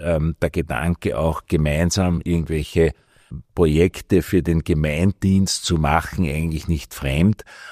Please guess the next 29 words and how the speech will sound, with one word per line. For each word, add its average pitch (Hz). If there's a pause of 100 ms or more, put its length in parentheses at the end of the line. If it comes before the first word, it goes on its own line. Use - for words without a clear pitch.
(100)
Und 85
es 80
hat 85
mich 82
damals 80
sehr 80
gefreut, 80
wie 82 (320)
Robert 78
Schlosser 82
mich 80
eben 73
eingeladen 73
hat, 78
dieser 73 (160)
Gemeinschaft 69
beizutreten. -
Hatte 85
aber 78 (280)
relativ 82
wenig 87
Ahnung 98
davon, 95
um 87
ehrlich 85
zu 90
sein, 87 (120)
welche 82
Möglichkeiten 92